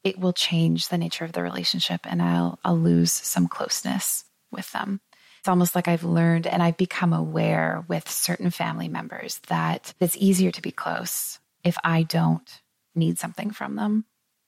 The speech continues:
It's easier to be close if I don't articulate that something doesn't feel good or that I want more or that I want less or something like that. So in a way that the closeness has become,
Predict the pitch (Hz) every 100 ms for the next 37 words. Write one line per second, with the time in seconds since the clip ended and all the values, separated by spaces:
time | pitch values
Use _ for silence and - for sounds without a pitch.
0 | - 190 185 175 175 170 170 - 170 175
1 | - - 180 - 170 165 170 165 - -
2 | - 175 - 185 185 185 - 196 - 190
3 | 185 185 - - - - - - - -
4 | - 185 175 90 - - - 87 82 82
5 | 80 - 180 170 165 160 170 165 165 -
6 | 175 165 175 170 - 190 - - 185 180
7 | 175 185 185 185 185 185 - 175 175 -
8 | 180 165 - 165 185 - - 170 170 170